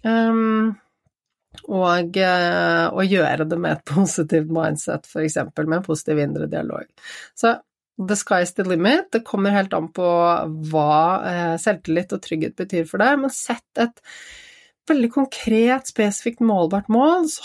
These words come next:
har du noe å jobbe ut ifra. Så det avhenger av hver og en sitt utgangspunkt, ehm, så bare gå inn i deg selv og finne ut hva som er et fint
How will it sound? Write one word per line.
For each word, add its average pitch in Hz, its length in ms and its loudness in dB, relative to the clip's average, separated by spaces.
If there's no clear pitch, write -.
har 160 400 2
du 202 80 -2
noe 156 480 0
å 175 160 -4
jobbe 160 320 -4
ut - 240 -10
ifra. - 320 -4
Så - 80 0
det 269 80 4
avhenger 220 420 2
av 208 480 2
hver 233 480 2
og 240 80 2
en 208 240 2
sitt 226 160 -6
utgangspunkt, 180 880 -2
ehm, 180 1120 -2
så 214 240 -6
bare 185 480 2
gå 185 220 0
inn 156 160 2
i 156 60 2
deg 165 100 0
selv 156 300 -2
og - 20 -6
finne 156 380 0
ut - 100 -14
hva 143 240 2
som 165 240 -2
er 156 220 2
et 156 100 -10
fint 156 320 0